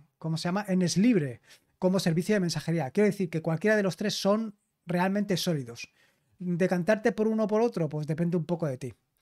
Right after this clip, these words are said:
Respecto a la ocupación que pueda tener de esto, o cuánto disco necesitas, etcétera, etcétera,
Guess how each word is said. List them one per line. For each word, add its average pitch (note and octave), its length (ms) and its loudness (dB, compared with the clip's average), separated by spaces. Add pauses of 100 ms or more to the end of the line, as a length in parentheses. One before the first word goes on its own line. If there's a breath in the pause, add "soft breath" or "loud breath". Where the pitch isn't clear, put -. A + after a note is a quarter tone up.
(460 loud breath)
Respecto G3+ 540 2
a F#3+ 120 2
la F#3 760 0
ocupación G#3 680 2
que A#3+ 100 -2
pueda A3+ 260 2
tener G#3+ 280 0
de A#3+ 80 0
esto, D3+ 480 -4
o D#3+ 340 2
cuánto F#3 920 2
disco F3 560 -2
necesitas, F3+ 560 0
etcétera, F#3 360 -2
etcétera, D#3 440 -6